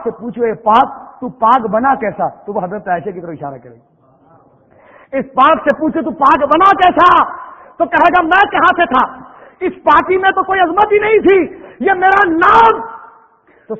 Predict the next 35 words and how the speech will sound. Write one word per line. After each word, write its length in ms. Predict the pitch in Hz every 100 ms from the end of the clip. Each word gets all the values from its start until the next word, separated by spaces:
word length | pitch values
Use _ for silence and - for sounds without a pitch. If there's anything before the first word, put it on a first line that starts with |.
| -
سرکار 380 | 196 214 240 -
کے 80 | 214
اداؤں 300 | 180 196 233
سے 80 | 190
پڑا 200 | 151 143
ہے، 160 | 113 107 _ _ _ _ _ -
ورنہ 240 | 208 277 294
کون 380 | - 302 311
جانے 260 | 262 277 262
پاک 380 | - 247 247 -
کیا 160 | 214
چیز 160 | 196 190
ہوتی 320 | 147 - 170 151
ہے۔" 60 |
تو 360 | 127 _ _ 220
ہر 220 | 247 285
پاکی، 540 | - 233 202 226 254
ہر 380 | - - - 277
پاکیزگی، 760 | - 196 190 175 139 151 247 170 - _ _ -
ہر 100 | 294
تقوی، 600 | 302 254 - 233 269 208
ہر 480 | - - - 311 202
عظمت، 300 | 170 170 247 - - - - -
ہر 180 | 330 320
بلندی، 600 | 254 302 294 277 320 254 -
ہر 420 | - - 330 370
کوشاں 460 | - 330 - 302 226
کی 180 | 269 - - - _ -
فضیلت 400 | 226 269 269 269
اور 480 | - 226 240 220
منبع 280 | 269 269 220
اور 220 | - 233
مصدر 400 | 214 254 202 320
اور 220 | 247 226 233
سرچشمہ 580 | - 311 262 240 262